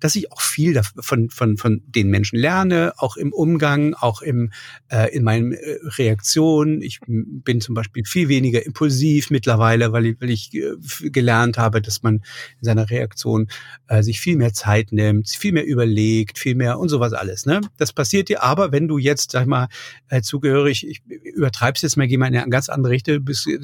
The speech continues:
Gangster-Rap, hast ein, ich weiß gar nicht, ob die noch Hoodies tragen, Gesichtstattoo, schön, und kannst gar nicht mehr anders sprechen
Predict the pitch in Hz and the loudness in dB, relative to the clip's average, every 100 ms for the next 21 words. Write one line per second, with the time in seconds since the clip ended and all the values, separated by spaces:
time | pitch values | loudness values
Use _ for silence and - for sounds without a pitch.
0 | 143 139 131 - 151 147 117 143 - 139 | -2 -2 -2 -2 -2 0 0 0 0 -2
1 | - 147 135 120 - - - - 101 95 | 0 0 0 -2 -12 -18 -20 -8 -6 2
2 | 98 98 113 110 127 135 120 - 113 139 | 2 2 2 4 4 2 -2 0 2 2
3 | 156 123 127 165 - - 147 - 190 196 | 2 0 0 0 -2 -2 -2 0 -2 -2
4 | - 151 208 226 _ - - _ - 101 | 0 2 2 -2 _ -20 -20 _ -8 -4
5 | 196 - 185 202 - 185 180 185 180 - | -6 -2 -4 -2 -4 -2 0 0 0 -2
6 | - 220 214 202 214 | -2 -2 0 0 -2